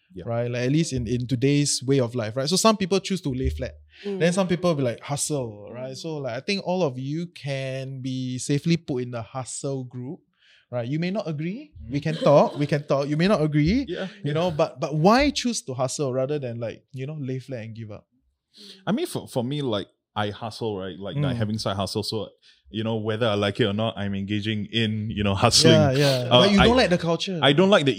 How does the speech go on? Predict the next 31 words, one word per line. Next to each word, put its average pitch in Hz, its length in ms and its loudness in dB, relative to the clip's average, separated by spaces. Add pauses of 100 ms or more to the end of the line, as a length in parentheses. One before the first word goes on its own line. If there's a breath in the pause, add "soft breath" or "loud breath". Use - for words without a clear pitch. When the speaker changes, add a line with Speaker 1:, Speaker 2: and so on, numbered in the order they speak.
Speaker 1:
ethos 139 300 -2
of 131 140 -2
it 151 120 -2
because 120 260 -2
it 113 100 -4
feels 139 520 4
very 113 280 4
dog 107 400 0
eat 98 240 -4
dog, 104 320 0 (120)
you 95 140 -6
know, 98 140 -4
like, 95 240 -2
uh, 90 200 -2
the 92 100 -4
Speaker 2:
Ah. - 120 -6
Speaker 1:
fact 98 160 4
that 98 60 0
you 95 100 -2
need 101 160 -2
to 101 140 -8
overwork 117 420 -2
yourself. 101 640 0
Speaker 3:
Mm. 123 400 0
Speaker 1:
You 98 80 4
need 107 240 4
to, 107 60 4
Speaker 2:
Mm, 98 80 4
mm, 92 40 0
Speaker 1:
like, 87 180 0
Speaker 2:
mm. 113 100 -8